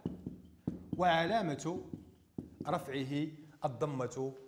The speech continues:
في، آه، يعني في نهاية، في آخر الكلمة. واضعا، عندما تعود للسياق انتبهوا جيدا، كما تقوم على معرفة العمل الصالح وما يزال يعرض أوامر الدين ونواهيه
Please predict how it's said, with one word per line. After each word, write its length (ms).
في، 400
آه، 180
يعني 300
في 280
نهاية، 680
في 260
آخر 340
الكلمة. 360
واضعا، 600
عندما 260
تعود 300
للسياق 640
انتبهوا 380
جيدا، 440
كما 260
تقوم 720
على 260
معرفة 380
العمل 300
الصالح 440
وما 200
يزال 600
يعرض 580
أوامر 580
الدين 400
ونواهيه 720